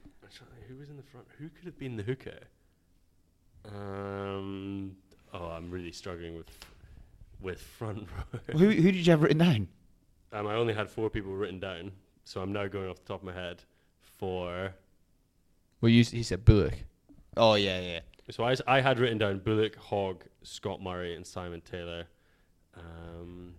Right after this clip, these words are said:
Speaker 1: and, oh, Christ, I'm really struggling here.
Speaker 3: I don't know.
Speaker 1: Nathan Hines?
Speaker 2: Uh,
Speaker 3: He's on the
Speaker 2: no, I
Speaker 3: bench.
Speaker 2: said he was on the bench.
Speaker 1: Oh, sorry.
Speaker 2: <laughs> I mean, whoever,
Speaker 3: I
Speaker 2: whoever
Speaker 3: don't, I
Speaker 2: the
Speaker 3: don't know.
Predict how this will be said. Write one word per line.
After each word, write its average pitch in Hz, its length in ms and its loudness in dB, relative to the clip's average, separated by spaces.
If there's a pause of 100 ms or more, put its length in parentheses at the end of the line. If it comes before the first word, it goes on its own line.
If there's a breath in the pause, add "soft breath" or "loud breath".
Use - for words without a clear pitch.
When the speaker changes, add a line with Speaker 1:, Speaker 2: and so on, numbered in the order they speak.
(320)
Speaker 1:
and, 82 220 -16 (400)
oh, 87 160 -20 (240)
Christ, 85 320 -18
I'm 87 100 -16
really 90 160 -12
struggling 92 340 -12
here. 90 220 -10 (920)
Speaker 3:
I - 80 2
don't 110 40 4
know. 107 120 6
Speaker 1:
Nathan 104 200 4
Hines? 180 640 0 (920)
Speaker 2:
Uh, 120 380 8
Speaker 3:
He's 127 100 10
on 127 60 8
the 143 60 6
Speaker 2:
no, 160 120 12
I - 20 12
Speaker 3:
bench. 127 140 12
Speaker 2:
said 175 100 6
he - 20 10
was 143 80 6
on 139 60 2
the 151 80 6
bench. 180 340 10
Speaker 1:
Oh, 190 240 12
sorry. 233 260 12
Speaker 2:
<laughs> - 20 6 (1500 soft breath)
I - 80 4
mean, 180 120 12
whoever, 202 320 12
Speaker 3:
I 165 60 12
Speaker 2:
whoever 185 160 12
Speaker 3:
don't, 110 40 12
I 98 60 8
Speaker 2:
the - 60 0
Speaker 3:
don't 92 180 0
know. 71 160 -2